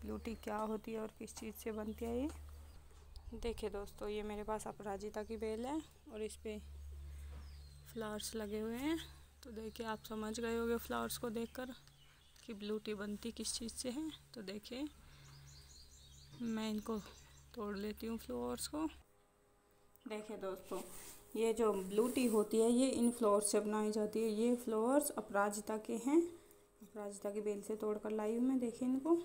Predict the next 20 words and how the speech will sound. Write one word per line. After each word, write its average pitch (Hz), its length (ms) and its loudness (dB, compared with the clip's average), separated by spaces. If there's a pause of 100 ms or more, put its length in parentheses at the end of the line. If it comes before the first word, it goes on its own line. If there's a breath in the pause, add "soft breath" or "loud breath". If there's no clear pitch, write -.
(1400 loud breath)
ये 233 260 0 (100)
फ्लावर्स 220 520 4
इतने 226 460 0 (120)
महत्वपूर्ण 233 600 2
होते 202 340 -2
हैं 214 200 0
हमारे 208 340 2
स्वास्थ्य 208 480 2
के 220 160 0
लिए, 226 320 2 (160)
हमारे 214 320 2
स्वास्थ्य 208 480 -2
में 226 140 -2
इतना 214 340 -2
लाभ 214 360 0
करते 208 340 0
हैं 220 200 8
ये। 302 180 10 (1500 loud breath)
इनमें 226 520 -2
एंटीऑक्सीडेंट 214 920 0